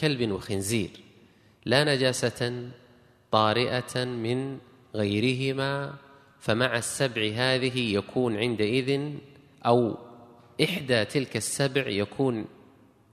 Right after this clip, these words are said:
التراب، كما جاء عن النبي صلى الله عليه وسلم في الأمر بغسل النجاسة منهما سبعاً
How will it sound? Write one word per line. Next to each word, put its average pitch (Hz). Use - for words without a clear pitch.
التراب، 117
كما 120
جاء 120
عن 123
النبي 110
صلى 98
الله 107
عليه 98
وسلم 127
في -
الأمر 123
بغسل 110
النجاسة 98
منهما 123
سبعاً 117